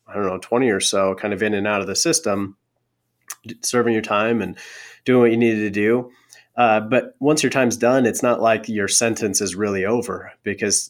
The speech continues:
to your point, that's always on your record. And now there's all sorts of restrictions and different things that,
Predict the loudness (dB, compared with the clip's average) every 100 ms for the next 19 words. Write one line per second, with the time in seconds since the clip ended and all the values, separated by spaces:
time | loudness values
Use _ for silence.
0 | -12 -8 -8 -2 2 2 2 -2 0 0
1 | 0 -2 -4 0 -2 -2 -4 -4 -6 -6
2 | -4 -2 -2 -4 -4 -4 -4 -6 -6 -8
3 | -6 -6 -4 -6 -4 -6 -6 -8 -10 -10
4 | -10 -6 -6 -6 -6 -8